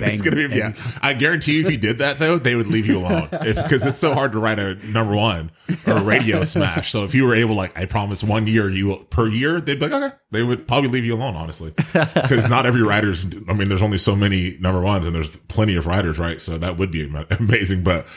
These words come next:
Speaker 2: that's exactly it. It's like, um, I forget the last person I talked to, but there's a certain amount per month, like, that they expect you to turn in.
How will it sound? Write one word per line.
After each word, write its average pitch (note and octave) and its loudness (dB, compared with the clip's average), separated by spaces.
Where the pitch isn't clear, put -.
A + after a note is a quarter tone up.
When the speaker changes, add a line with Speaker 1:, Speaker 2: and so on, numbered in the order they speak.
Speaker 2:
that's G#2+ 2
exactly G#2 2
it. F#2+ 2
It's F2 -2
like, F2+ 0
um, E2 0
I A2 2
forget A#2 2
the G2 0
last F#2 2
person F2 0
I E2+ -2
talked D#2 -6
to, E2+ -2
but D#2+ -2
there's F#2+ 2
a G2+ 2
certain G2+ 2
amount F#2 2
per - 2
month, E2 -2
like, E2 -6
that - -2
they E2 -4
expect - -6
you D#2+ -6
to D2 -6
turn E2 -2
in. C#2+ -4